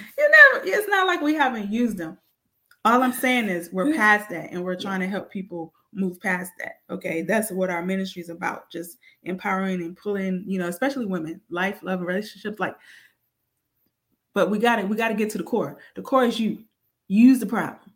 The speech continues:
Speaker 1: okay? Use the problem, all right? Like, that's where I'm at on this season. She's probably not with me, but that is you.
Speaker 2: No, time like the present.
Speaker 1: It's you. It's not nobody else's time out to be blaming and pointing fingers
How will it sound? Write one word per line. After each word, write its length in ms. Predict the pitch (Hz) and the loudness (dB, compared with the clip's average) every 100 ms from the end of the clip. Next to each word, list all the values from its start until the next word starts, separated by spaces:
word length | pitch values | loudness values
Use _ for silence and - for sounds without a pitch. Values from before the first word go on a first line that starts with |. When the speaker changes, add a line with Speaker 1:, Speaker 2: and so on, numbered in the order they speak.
| _ - | _ -10
Speaker 1:
okay? 400 | 190 190 185 - | -4 -2 -4 -6
Use 600 | 196 208 220 185 - - - | 0 4 6 4 -4 -16 -14
the 100 | 170 | -10
problem, 420 | 185 190 117 - - - | -4 -2 -4 -12 -12 -4
all 120 | 185 | 0
right? 320 | 190 185 - | 0 0 -2
Like, 340 | 180 170 - - - _ _ - | -4 -4 -6 -14 -20 _ _ 2
that's 260 | 220 254 | 4 4
where 120 | 226 | 2
I'm 140 | 208 185 | 0 0
at 260 | 160 - _ | -2 -8 _
on 120 | 170 175 | -8 -6
this 180 | 175 | -6
season. 320 | 170 165 151 - | -4 -6 -6 -10
She's 320 | - 196 196 _ | -8 -8 -10 _
probably 320 | - 185 180 | -6 -4 -4
not 260 | 175 180 147 | -4 -4 -2
with 160 | 190 | 0
me, 140 | 190 180 | 0 0
but 320 | 165 175 - - _ _ _ | 0 -2 -4 -14 _ _ _
that 520 | 175 190 220 214 - - - - _ _ | -4 2 2 2 -4 -14 -20 -20 _ _
is 240 | 214 262 | 6 8
you. 340 | 247 285 220 - - _ | 8 6 6 -2 -16 _
Speaker 2:
No, 120 | 165 165 | -18 -18
time 280 | 180 196 | -16 -12
like 120 | 214 208 | -12 -12
the 60 | |
present. 340 | 196 240 185 - _ _ - | -14 -16 -16 -20 _ _ 2
Speaker 1:
It's 240 | 208 208 | 2 2
you. 480 | 208 247 226 156 202 - | 2 2 2 0 -8 -12
It's 200 | 170 196 | -6 -2
not 300 | 202 202 233 | 0 2 2
nobody 480 | 247 254 220 220 202 | 2 0 -2 -2 -4
else's 320 | - 220 185 | -4 -4 -6
time 280 | 185 196 202 | -6 -6 -4
out 200 | 202 202 | -4 -6
to 60 | 202 | -8
be 160 | 175 165 | -12 -8
blaming 440 | 165 190 214 202 | -4 -2 0 0
and 100 | 165 | -2
pointing 300 | 208 202 190 | -4 -6 -6
fingers 560 | 185 208 208 202 196 | -6 -4 -2 -2 -2